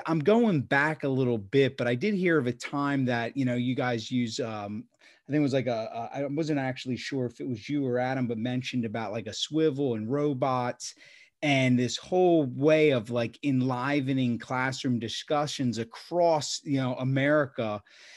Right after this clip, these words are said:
And so I, it's intriguing. Or is there a resource right now that you're like, "Look, this is something that should be in every classroom"? And it's wild.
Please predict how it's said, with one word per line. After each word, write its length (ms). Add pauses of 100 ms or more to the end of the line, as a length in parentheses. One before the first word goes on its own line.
(280)
And 200
so 220
I, 80
it's 280
intriguing. 960 (300)
Or 120
is 220
there 180
a 60
resource 680
right 320
now 340
that 140
you're 140
like, 220
"Look, 280
this 200
is 140
something 400
that 140
should 260
be 200
in 100
every 260
classroom"? 760
And 160
it's 220
wild. 480